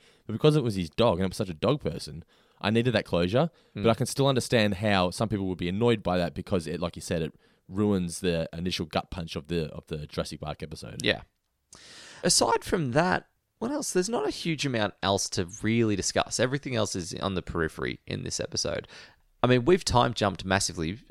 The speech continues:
Speaker 2: but is it a common thing that they just have Leela dressing in unnecessarily sexy outfits to fight?
Speaker 1: I wrote that as well. I was like, "What is the point of having Leela and whatnot in this outfit and fighting?" It just doesn't seem to make sense. It was like they needed s-,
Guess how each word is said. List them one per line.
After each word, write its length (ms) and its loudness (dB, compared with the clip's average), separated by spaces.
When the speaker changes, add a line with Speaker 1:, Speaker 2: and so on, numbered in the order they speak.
Speaker 2:
but 320 6
is 180 4
it 200 6
a 80 2
common 380 0
thing 320 -2
that 140 -8
they 120 4
just 220 -4
have 180 2
Leela 360 2
dressing 400 0
in 200 -4
unnecessarily 760 0
sexy 480 0
outfits 420 -2
to 80 -6
fight? 320 2
Speaker 1:
I 240 10
wrote 320 6
that 240 0
as 160 -4
well. 240 6
I 40 6
was 100 2
like, 160 2
"What 340 2
is 140 -4
the 80 0
point 360 0
of 140 -2
having 360 -2
Leela 360 2
and 260 -4
whatnot 400 -2
in 320 -4
this 200 -8
outfit 320 -4
and 160 -10
fighting?" 300 0
It 80 -6
just 100 -6
doesn't 220 -2
seem 140 -4
to 60 -4
make 140 -4
sense. 220 -2
It 20 -6
was 140 -4
like 160 4
they 100 2
needed 300 2
s-, 160 -14